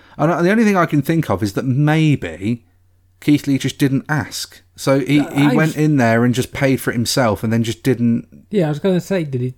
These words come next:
Speaker 2: did he tell them?
Speaker 1: This is, yeah.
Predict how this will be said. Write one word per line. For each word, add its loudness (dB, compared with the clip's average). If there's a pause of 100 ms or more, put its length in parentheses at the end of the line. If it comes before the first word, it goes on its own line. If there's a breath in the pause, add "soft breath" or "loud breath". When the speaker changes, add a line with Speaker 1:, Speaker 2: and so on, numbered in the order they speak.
(340)
Speaker 2:
did -4
he 0
tell -4
them? -14 (200)
Speaker 1:
This 0
is, -4
yeah. 0